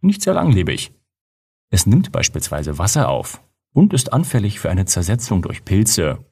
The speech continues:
oder Insekten. Deshalb wurden in der Vergangenheit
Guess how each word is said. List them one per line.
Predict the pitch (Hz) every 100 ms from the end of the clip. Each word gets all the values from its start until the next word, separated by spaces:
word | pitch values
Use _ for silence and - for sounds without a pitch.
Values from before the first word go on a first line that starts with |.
| -
oder | 92 95
Insekten. | 135 131 - 78 - - _ _ _ _ _ _ _ _ -
Deshalb | - - 113 - -
wurden | 90 87 87
in | 76
der | 71
Vergangenheit | 82 85 110 120 143 - -